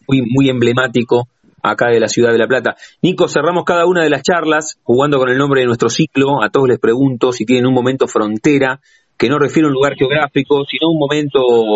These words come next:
rupturista, bisagra, decisivo, que puede ser desde lo personal o desde lo profesional. No sé, la primera banda, cuando te subiste al escenario por primera vez,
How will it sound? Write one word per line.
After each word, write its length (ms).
rupturista, 800
bisagra, 640
decisivo, 840
que 120
puede 180
ser 200
desde 180
lo 100
personal 640
o 160
desde 340
lo 380
profesional. 640
No 100
sé, 160
la 140
primera 340
banda, 460
cuando 260
te 80
subiste 300
al 60
escenario 400
por 180
primera 320
vez, 420